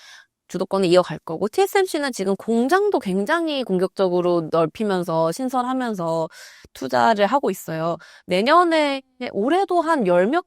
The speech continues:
개 공장을 신설한 걸로 알고 있는데, 대만이 그 거점이거든요. 근데 내년에도 열 개 정도를 또 만들겠다라고 이미 발표를 한 상황이어서, 근데 지금 티에스엠씨는 밀려드는 주문량을 정말 발-, 감당하지 못할 정도로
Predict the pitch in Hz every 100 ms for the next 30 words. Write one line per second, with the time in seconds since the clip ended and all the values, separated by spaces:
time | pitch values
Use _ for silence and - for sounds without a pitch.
0 | - 240 220 180 185 185 180 - 277 269
1 | 277 247 220 180 156 160 175 156 156 156
2 | 175 170 - 180 214 233 226 208 190 165
3 | - _ - 160 151 160 - 175 151 131
4 | 117 143 - - - - 185 165 170 233
5 | 330 311 285 269 381 190 170 220 - 294
6 | 254 220 202 180 175 170 165 208 185 160
7 | _ - _ 170 175 269 233 - 170 165
8 | 165 165 202 220 160 160 247 247 202 269
9 | 285 262 165 156 202 165 - _ - -
10 | - _ 294 277 294 370 359 339 320 277
11 | 254 254 214 196 220 339 320 277 226 196
12 | 190 190 175 175 175 160 160 - 170 -
13 | - - 175 202 226 196 160 180 - 285
14 | 269 214 190 185 180 175 170